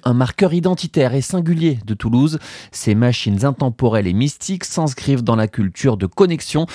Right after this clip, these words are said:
qui a pris racine il y a un peu plus de cent ans à Montaudran avec la T C O R et l'Aéropostale. Des extraordinaires machines volantes que l'on continue de construire à Toulouse aux machines de spectacle.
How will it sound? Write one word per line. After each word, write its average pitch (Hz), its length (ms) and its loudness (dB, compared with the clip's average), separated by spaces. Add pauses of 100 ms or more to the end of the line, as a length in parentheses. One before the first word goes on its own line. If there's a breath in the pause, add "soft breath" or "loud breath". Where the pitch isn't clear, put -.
(240 loud breath)
qui - 120 0
a 87 40 2
pris 170 200 0
racine 139 600 2
il 113 140 -2
y 104 80 0
a 127 60 2
un 123 80 0
peu 110 100 0
plus 151 180 -2
de 110 140 0
cent 180 460 -2
ans 147 240 2
à 92 120 -2
Montaudran 123 680 0
avec 98 320 0
la 135 100 2
T 143 140 0
C 120 140 -2
O 131 80 4
R 90 400 0
et 170 100 4
l'Aéropostale. 107 840 0 (380 loud breath)
Des 95 460 0
extraordinaires 101 840 0
machines 113 460 0
volantes 110 460 0
que 113 100 -4
l'on 110 160 0
continue 143 500 0
de 123 80 0
construire 147 440 0
à 160 60 0
Toulouse 180 460 0 (140)
aux 214 140 4
machines 165 480 -2
de 190 100 -4
spectacle. 135 560 0